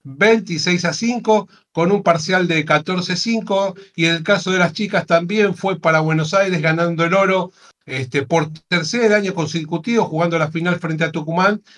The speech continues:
y venciendo las doce a cero, eh, lo que la urba, la verdad, cierra una gran temporada. Ahora el Seven masculino de Buenos Aires ganó el tradicional,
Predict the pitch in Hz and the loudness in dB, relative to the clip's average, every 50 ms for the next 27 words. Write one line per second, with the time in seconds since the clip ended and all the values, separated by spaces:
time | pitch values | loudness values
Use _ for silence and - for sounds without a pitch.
0 | _ _ - 175 175 175 175 170 156 156 156 190 202 196 185 185 175 165 156 147 | _ _ -2 0 2 4 2 2 0 -2 -4 -4 -4 -2 2 2 4 4 2 2
1 | 180 190 185 - 170 - - 185 185 190 196 202 196 190 - _ - _ _ _ | 0 -2 -2 -2 -4 -4 -2 0 0 2 2 0 0 -2 -4 _ -20 _ _ _
2 | _ - 147 143 143 143 151 147 147 143 143 143 143 139 139 131 - 151 151 147 | _ -6 -4 -4 -2 0 2 2 2 2 2 0 0 0 -2 -2 -2 -2 0 2
3 | 151 151 160 170 185 196 202 196 185 175 160 147 143 139 139 143 151 175 170 160 | 2 4 4 4 4 2 2 2 4 4 4 4 4 4 2 2 2 2 0 0
4 | 160 170 165 156 156 156 151 151 147 151 160 170 170 165 156 151 151 139 156 156 | 0 -2 0 2 2 2 2 2 2 2 2 0 0 0 -2 -4 -4 -2 0 2
5 | 156 139 123 113 110 110 107 110 - - - - _ _ 143 151 170 190 208 214 | 4 2 2 2 0 -2 -2 -4 -10 -18 -20 -20 _ _ 0 2 4 4 4 4
6 | 208 202 190 185 170 - - 196 196 196 190 185 175 175 165 165 165 156 151 151 | 4 4 4 2 0 -2 -4 -2 -2 0 0 0 0 0 -2 -2 -4 -4 -4 -2
7 | 151 160 170 170 160 175 175 175 190 190 185 180 170 170 170 165 151 - 190 196 | 0 0 0 0 0 -2 -2 0 0 0 2 2 2 0 0 -2 -2 -2 -2 0
8 | 185 180 175 180 175 - - - _ _ 131 143 156 165 175 180 170 - 175 170 | 0 0 -2 -2 -4 -10 -18 -20 _ _ -2 0 0 2 2 0 -2 0 0 0
9 | 165 151 156 170 160 175 180 185 185 185 175 180 | 0 0 -2 -2 -2 0 2 2 2 0 -2 -4